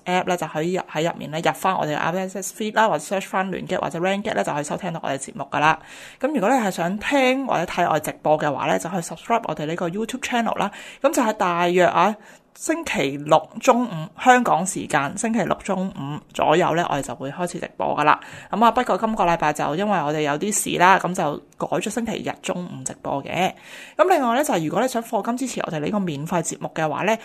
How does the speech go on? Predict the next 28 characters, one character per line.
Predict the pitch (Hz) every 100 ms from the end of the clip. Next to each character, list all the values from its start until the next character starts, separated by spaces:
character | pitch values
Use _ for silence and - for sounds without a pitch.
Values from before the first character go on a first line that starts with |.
| -
都 | 302
可 | 269
以 | 240
Patreon | 262 262 - - -
嗰 | 160
度 | 156
support | - - - -
我 | -
哋 | -
嘅。 | 135 - -
咁 | - 185 247
網 | 175
址 | 180
就 | 190
係 | 185 233
patreon | 226 - -
dot | 175
com | - 185
slash | - 180 -
rangad | 196 180 190 190
啦 | 208
，R | 202 208 190
A | 185
N | 185 185
D | 202
G | 190 196 -
A | 180 180
D。 | 190